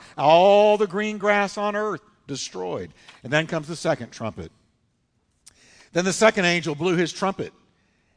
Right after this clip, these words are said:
and a great mountain of fire was thrown into the sea. Now here comes the thirds again. One third of the water in the sea became blood. One third of all things living in the sea died, and one third of all the ships on the sea were destroyed.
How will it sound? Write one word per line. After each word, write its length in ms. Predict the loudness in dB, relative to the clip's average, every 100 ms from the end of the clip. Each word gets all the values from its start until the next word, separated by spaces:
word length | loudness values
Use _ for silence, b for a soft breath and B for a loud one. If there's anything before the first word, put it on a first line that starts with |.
| _ _ 0
and 260 | 2 2
a 120 | 2 -2
great 480 | -2 0 0 0
mountain 460 | -2 0 0 -2 -4
of 120 | -4
fire 580 | -4 -4 -4 -4 -4 -4
was 220 | -4 -6
thrown 480 | -8 -4 -2 0 -2
into 220 | -6 -8
the 120 | -8
sea. 600 | -6 -6 -8 -10 -12 -18 _ b b -8
Now 60 |
here 140 | -6 -4
comes 200 | -6 -6
the 120 | -8
thirds 420 | -4 -2 -2 -4
again. 460 | -6 -4 -4 -6 -14 B B
One 260 | -2 0 0
third 220 | -2 -4
of 60 | -4
the 60 |
water 360 | 0 2 2 0
in 60 | -4
the 80 |
sea 200 | -6 -8
became 420 | -8 -8 -6 -8 -6
blood. 360 | -2 -2 -4 -12 _ B B B
One 280 | 0 0 0
third 260 | 0 0 2
of 80 |
all 180 | 2 2
things 240 | 0 -4 -2
living 260 | -2 -2
in 100 | -4
the 80 | -4
sea 300 | -6 -6 -4
died, 500 | 2 4 4 0 -6 -16 B B
and 180 | 0 0
one 260 | 2 0 0
third 300 | 0 2 2
of 80 | 2
all 160 | 2
the 80 | 0
ships 360 | -2 -2 -2 -4
on 120 | -4
the 80 | -6
sea 280 | -6 -6
were 180 | -4 -4
destroyed. 680 | -4 -8 -4 -4 -4 -8 -14